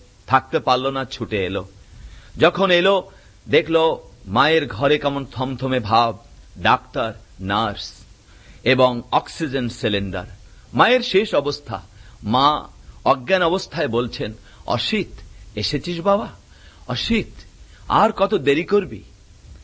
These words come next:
এ কথা শুনে অসিত আর থাকতে পারল না, মায়ের উপরে ঝাঁপিয়ে পড়ে বলল, "মা, আমি এসেছি, এই যে তোমার অসিত এসেছে।" মা চোখ খুললেন, দেখলেন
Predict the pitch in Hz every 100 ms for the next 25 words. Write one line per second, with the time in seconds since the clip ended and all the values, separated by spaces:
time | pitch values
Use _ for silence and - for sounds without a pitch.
0 | - 113 135 147 - 135 165 220 - -
1 | 101 - 131 123 165 123 127 - 120 120
2 | 131 151 165 - - - - - 131 185
3 | 196 175 202 196 160 170 202 196 180 185
4 | 180 190 202 220 214 - - 175 240 214
5 | - - - 214 254 240 269 247 165 -
6 | - 214 254 233 247 269 247 247 269 -
7 | - 208 233 294 226 127 - - - -
8 | - - - - 98 120 - 113 - -
9 | 87 87 87 87 - - - - - -
10 | - - - - 131 123 180